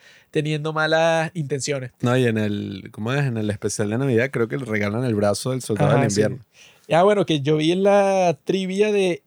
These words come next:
Speaker 1: I M D B que esa es la razón por la cual el tipo le hizo ese
Speaker 2: Ujú.
Speaker 1: brazo especial a Nebula. Que es
Speaker 2: Ujú.
Speaker 1: así un brazo, bueno, que se transforma como en diez mil cosas distintas, en un, en un arma,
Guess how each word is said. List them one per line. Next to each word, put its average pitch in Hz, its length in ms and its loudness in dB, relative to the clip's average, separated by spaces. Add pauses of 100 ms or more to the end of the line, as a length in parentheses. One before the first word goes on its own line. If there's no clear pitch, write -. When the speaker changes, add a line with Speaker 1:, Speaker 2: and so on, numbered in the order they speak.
(120)
Speaker 1:
I 190 240 -12
M 202 240 -4
D 190 100 0
B 185 220 2
que 170 240 -6
esa 170 240 -2
es 202 60 -2
la 208 140 2
razón 185 360 0
por 202 120 0
la 170 100 -2
cual 165 480 -2
el 180 320 -4
tipo 156 260 2
le 175 140 2
hizo 151 220 -2
ese 175 400 -2
Speaker 2:
Ujú. 165 40 -2
Speaker 1:
brazo 175 760 0
especial 151 560 -2
a 147 720 0 (260)
Nebula. 143 440 0 (340)
Que 147 120 -2
es 143 60 2
Speaker 2:
Ujú. 135 60 0
Speaker 1:
así 131 120 0
un 156 320 -6
brazo, 160 320 2
bueno, 160 200 0
que 147 80 -6
se 147 140 -4
transforma 143 580 -2
como 156 200 -8
en 143 100 -14
diez 139 160 -6
mil 139 160 -8
cosas 151 240 0
distintas, 147 380 -4
en 127 100 -10
un, 127 140 -14
en 135 240 -8 (100)
un 143 100 -2
arma, 156 440 0